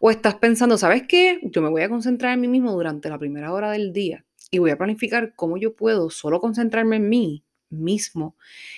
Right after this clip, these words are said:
y luego entonces voy a poder ver los correos electrónicos y luego entonces voy a poder ir a ver los mensajes de texto y preparar a los niños o lo que sea que tengas"?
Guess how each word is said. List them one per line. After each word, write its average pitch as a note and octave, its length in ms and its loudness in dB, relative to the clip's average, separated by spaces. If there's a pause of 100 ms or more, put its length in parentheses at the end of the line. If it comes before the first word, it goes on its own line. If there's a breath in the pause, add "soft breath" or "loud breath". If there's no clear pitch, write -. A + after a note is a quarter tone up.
(120)
y C#4+ 160 8
luego D4 400 8
entonces G#3+ 420 2
voy F#3 120 6
a F3 100 4
poder E3+ 220 4
ver D#3 320 0
los F#3 280 4
correos E3 260 4
electrónicos D#3 680 0
y A3 160 4
luego B3+ 380 6
entonces A#3+ 280 4
voy G3+ 120 2
a F#3+ 100 2
poder F3 200 2
ir E3 280 -6
a E3+ 140 -4
ver E3+ 140 -2
los D#3+ 260 -4
mensajes D#3+ 300 -6
de E3+ 60 -4
texto E3 460 -6 (400 loud breath)
y A#3+ 80 2
preparar F3+ 480 4
a F3+ 40 4
los E3+ 60 -2
niños D#3+ 460 0
o G#3+ 80 -2
lo A3 80 0
que G#3 100 -2
sea F#3 120 -8
que A3 80 -8
tengas"? G#3+ 580 -6